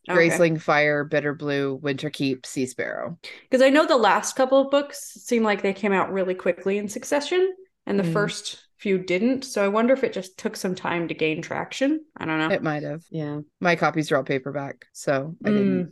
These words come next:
Speaker 2: I didn't get it right as they came out.
Speaker 1: Yeah. So I am not super far into the book, and I don't wanna accidentally give anything away because one of the,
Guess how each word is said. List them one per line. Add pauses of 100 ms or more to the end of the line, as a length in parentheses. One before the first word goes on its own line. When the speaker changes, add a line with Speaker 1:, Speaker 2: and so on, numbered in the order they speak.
(120)
Speaker 2:
I
didn't
get
it
right
as
they
came
out. (180)
Speaker 1:
Yeah. (160)
So
I
am
not
super
far
into
the
book, (220)
and
I
don't
wanna
accidentally
give
anything
away
because
one
of
the,